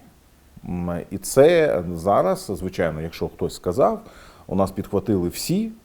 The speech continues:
і це, ось це палає, е, і лунає. Зараз, е, взагалі пішла така істерія, от пішов Ярмак, е, і пішла істерія про те, що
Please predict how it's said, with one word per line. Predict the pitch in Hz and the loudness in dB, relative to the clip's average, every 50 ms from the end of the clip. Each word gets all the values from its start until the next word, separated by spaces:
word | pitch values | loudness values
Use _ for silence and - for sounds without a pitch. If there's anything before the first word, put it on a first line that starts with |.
| _ _ | _ _
і | - 139 160 160 | -4 -2 -2 -2
це, | 160 - - - - 123 135 143 143 123 | -4 -6 -6 0 2 4 6 6 4 4
ось | - 95 95 92 - - - | 2 0 -2 -2 -4 0 2
це | 120 117 | 2 2
палає, | 113 - - 101 87 87 92 107 120 120 117 113 113 110 104 90 - - 82 | 2 2 0 0 2 4 6 6 6 6 6 4 2 2 2 0 -2 -2 -2
е, | 95 95 92 92 92 90 - - | 0 0 0 0 0 -2 -2 -4
і | 101 | -4
лунає. | 95 92 104 101 98 92 80 65 52 50 50 - - - - - - - | -2 0 0 0 0 0 -2 -2 -4 -6 -10 -14 -16 -20 -20 -18 -14 -10
Зараз, | - 92 85 113 123 135 165 185 196 180 190 - - 151 | -10 -4 2 4 6 6 6 4 2 0 -2 -4 0 4
е, | 139 139 135 131 131 131 123 117 110 110 - - - - - | 6 6 6 6 6 4 4 2 -2 -6 -10 -14 -18 -14 -12
взагалі | 98 87 98 98 95 98 104 101 | -6 -4 -2 -2 0 0 -2 -2
пішла | - 95 87 - - 95 87 | -4 -6 -6 -2 0 0 0
така | - 82 - 80 | 0 -4 -6 -6
істерія, | 78 - - 104 113 143 190 180 | -6 -6 -6 -6 -4 -2 -2 -2
от | 147 101 - - - | -2 -4 -4 -6 -8
пішов | 95 - - - 90 82 76 | -10 -8 -4 -4 -4 -4 -2
Ярмак, | 78 78 76 80 85 101 131 185 190 - - - - - - - - - - - 98 - - | -4 -6 -6 -6 -4 -4 -4 -4 -6 -10 -16 -20 -20 -20 -20 -20 -20 -20 -20 -20 -14 -6 -2
е, | 92 95 92 - | -2 -2 0 -2
і | 117 117 | -4 -4
пішла | - 101 - - 101 | -6 -4 0 2 2
істерія | 98 95 - 98 95 95 92 - | 2 2 -2 -4 -2 -2 -2 -2
про | 85 85 85 | -4 -4 -4
те, | - 127 139 | -2 -4 -4
що | 139 - 123 107 | -2 -4 -4 -4